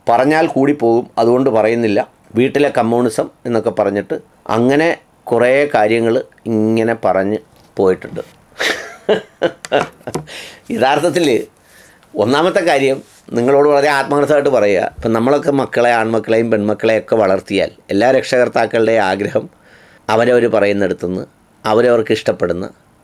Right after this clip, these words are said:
പിന്നെ രക്ഷകർത്താക്കൾ ആകെ ആഗ്രഹിക്കുന്നത് എന്തെങ്കിലും ഇച്ചിരി നനവിന്, ഒരു കൈപ്പിടിയിൽ ഇച്ചിരി സ്വർണവും കാശും ചുറ്റുപാടും എന്നൊക്കെ പറയുന്നതേ മക്കളെ കൊണ്ട് ആഗ്രഹിക്കാറുള്ളൂ. അല്ലാതെ ഏതെങ്കിലും നായന്മാരുടെയോ ക്രിസ്ത്യാനികളുടെയോ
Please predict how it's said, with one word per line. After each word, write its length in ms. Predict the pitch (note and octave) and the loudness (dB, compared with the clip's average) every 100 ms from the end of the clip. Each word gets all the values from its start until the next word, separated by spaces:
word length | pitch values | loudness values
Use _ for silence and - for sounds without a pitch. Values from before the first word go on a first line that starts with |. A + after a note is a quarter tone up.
| _ - | _ -2
പിന്നെ 200 | D3 F3+ | 0 2
രക്ഷകർത്താക്കൾ 680 | D#3+ - E3+ D3+ D#3+ D3+ D#3 | 0 0 0 2 0 2 2
ആകെ 260 | C#3 D3 | 2 2
ആഗ്രഹിക്കുന്നത് 840 | D3+ B2+ B2+ C3 B2 B2 B2 A#2+ C#3 - - | 2 2 2 0 0 -2 -2 -2 -4 -10 -6
എന്തെങ്കിലും 500 | A#2 A#2 C#3+ D3 C3+ | -4 0 0 2 2
ഇച്ചിരി 380 | B2 G#2 A2+ C#3 - - _ - - | 0 -2 -8 -8 -12 -20 _ -14 -4
നനവിന്, 460 | G#2 A2+ A#2+ A2+ G2+ _ _ _ G#2+ | -2 0 0 0 -4 _ _ _ 0
ഒരു 280 | G#2+ G2+ - _ _ _ _ - | 2 2 -2 _ _ _ _ -4
കൈപ്പിടിയിൽ 520 | A#2+ A2 C3+ A#2 F2+ | -2 0 -2 0 -2
ഇച്ചിരി 380 | - - - A2+ | -6 -14 -4 -2
സ്വർണവും 500 | - G#2 G2 G2+ G2+ - - | 0 0 0 -2 -4 -6 -2
കാശും 320 | G2+ G2 G2 - - | 0 -2 -6 -12 -6
ചുറ്റുപാടും 600 | G#2 G2+ F#2+ F2 F#2+ _ _ _ _ - | -4 0 2 0 -4 _ _ _ _ -2
എന്നൊക്കെ 280 | G#2 A2 A2+ | 0 0 -2
പറയുന്നതേ 440 | G#2+ G2 G2+ G#2 | 0 0 2 2
മക്കളെ 340 | A2 G2 G#2+ G2+ | 2 0 -2 -2
കൊണ്ട് 220 | G#2 G2+ | -2 -2
ആഗ്രഹിക്കാറുള്ളൂ. 760 | F#2 G2 G2+ G2 F2+ D2+ - - | 0 0 -2 0 -2 -2 -10 -4
അല്ലാതെ 380 | G#2+ G#2+ G2+ G#2+ - - - _ - | 0 2 2 0 -2 -20 -20 _ -2
ഏതെങ്കിലും 720 | A2 B2 C3+ A#2+ A2 G#2 - | 0 2 2 2 2 -2 -6
നായന്മാരുടെയോ 800 | G#2+ G2+ G2+ G2+ G2 F#2+ F#2+ G#2 | -2 0 0 0 0 2 2 4
ക്രിസ്ത്യാനികളുടെയോ 1120 | G2 G2 - G#2 G2+ F#2+ F#2 F2+ G2 G#2+ G2+ | 2 -2 -2 -2 0 0 0 2 2 2 2